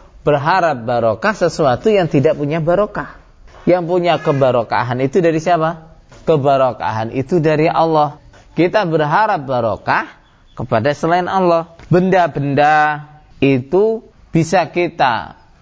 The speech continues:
ambil barokahnya apabila ada dalil yang menunjukkan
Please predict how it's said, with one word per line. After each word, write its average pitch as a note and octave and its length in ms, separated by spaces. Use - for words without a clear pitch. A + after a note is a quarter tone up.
ambil C#3 520
barokahnya G#2 1200
apabila B2 920
ada A2 440
dalil G2 560
yang B2+ 320
menunjukkan A2+ 960